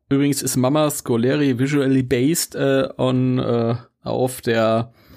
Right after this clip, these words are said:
Gangster-Mutti, äh, aus Die Goonies. Kleiner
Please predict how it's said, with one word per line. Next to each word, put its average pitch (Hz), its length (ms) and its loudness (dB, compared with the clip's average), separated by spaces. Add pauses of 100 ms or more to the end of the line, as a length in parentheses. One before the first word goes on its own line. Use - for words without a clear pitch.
(320)
Gangster-Mutti, 131 960 2
äh, 117 180 0
aus 120 240 0
Die 110 120 -6
Goonies. 123 720 -4 (1040)
Kleiner 98 520 -2